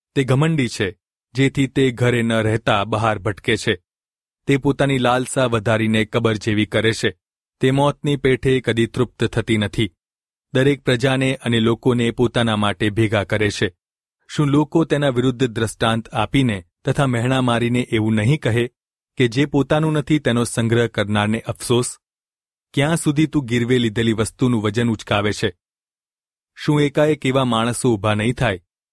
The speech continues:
કે જેઓ તને કરડી ખાશે? શું એવા નહીં જાગે કે જેઓ તને હેરાન કરશે? કેમ કે તે ઘણી પ્રજાઓને લૂંટ્યા છે, તેથી તે બાકી રહેલા લોકો તને લૂંટશે. માણસના રક્તપાત અને દેશમાં થતી હિંસાને લીધે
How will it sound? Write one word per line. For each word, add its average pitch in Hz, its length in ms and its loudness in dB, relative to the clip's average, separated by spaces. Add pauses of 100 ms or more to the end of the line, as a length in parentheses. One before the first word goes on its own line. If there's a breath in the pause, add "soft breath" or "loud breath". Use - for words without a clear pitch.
કે 143 100 2
જેઓ 123 280 2
તને 127 240 0
કરડી 110 360 -2
ખાશે? 123 340 -2 (720)
શું 170 180 0
એવા 151 220 0
નહીં 127 260 0
જાગે 110 380 0 (260)
કે 139 140 0
જેઓ 123 280 2
તને 143 220 -2
હેરાન 104 360 -2
કરશે? 123 360 -2 (800)
કેમ 135 180 0
કે 139 120 0
તે 131 200 0
ઘણી 127 280 2
પ્રજાઓને 113 560 0
લૂંટ્યા 113 440 0
છે, 104 180 -4 (920)
તેથી 151 320 2
તે 147 180 0
બાકી 139 340 0
રહેલા 123 300 2
લોકો 113 400 0
તને 110 240 0
લૂંટશે. 104 420 -2 (800)
માણસના 131 560 0
રક્તપાત 117 580 -2
અને 117 220 -2
દેશમાં 127 500 0
થતી 113 280 -2
હિંસાને 107 500 -2
લીધે 110 320 0